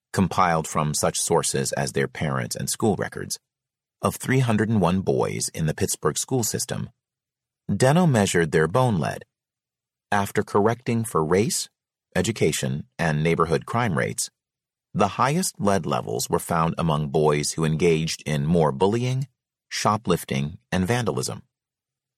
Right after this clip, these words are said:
Except for those boys with the lowest levels of lead in their blood,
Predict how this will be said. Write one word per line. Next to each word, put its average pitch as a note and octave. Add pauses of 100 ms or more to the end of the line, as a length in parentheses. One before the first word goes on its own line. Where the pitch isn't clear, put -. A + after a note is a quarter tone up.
(280)
Except E3
for A#2+
those G2
boys D2+
with D2+
the D#2
lowest E2+
levels D2
of B1+
lead D#2
in C2
their B1+
blood, B1